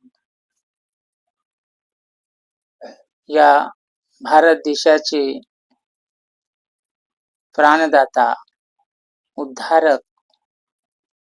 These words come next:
विश्वरत्न, बोधिसत्व, परमपूज्य डॉक्टर बाबासाहेब आंबेडकर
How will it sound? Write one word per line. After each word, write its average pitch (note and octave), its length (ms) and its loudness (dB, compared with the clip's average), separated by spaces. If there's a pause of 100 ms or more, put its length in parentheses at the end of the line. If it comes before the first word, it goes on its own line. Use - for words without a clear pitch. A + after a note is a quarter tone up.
(420)
विश्वरत्न, C#3 960 -4 (340)
बोधिसत्व, C#3+ 840 -4 (1040)
परमपूज्य D3 600 -6
डॉक्टर D3 480 -2
बाबासाहेब C3 520 -2
आंबेडकर B2 560 -10